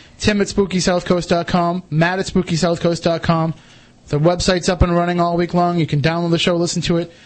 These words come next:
If you don't feel comfortable calling in each week with your stories,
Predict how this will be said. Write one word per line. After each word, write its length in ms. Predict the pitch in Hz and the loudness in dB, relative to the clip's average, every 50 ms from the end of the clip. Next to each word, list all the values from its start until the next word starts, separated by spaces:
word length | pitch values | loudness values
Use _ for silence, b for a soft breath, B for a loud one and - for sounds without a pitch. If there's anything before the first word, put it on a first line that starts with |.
| B B B B | B B B B
If 140 | 117 110 - | -8 -4 -2
you 60 | 151 | 0
don't 140 | 170 175 170 | 0 0 0
feel 160 | 190 185 180 | 0 -2 0
comfortable 440 | - 190 190 190 190 - 175 180 175 | 0 -2 -2 -2 -2 -2 0 0 0
calling 360 | - - 175 175 175 180 180 | 2 0 0 0 0 0 2
in 120 | 175 175 | 2 2
each 180 | 175 175 160 - | 2 2 2 0
week 180 | 185 185 185 - | 0 0 0 -2
with 100 | 180 180 | 0 0
your 80 | 175 | 0
stories, 440 | - - 185 180 180 185 180 180 | 0 0 0 0 0 -2 -2 -6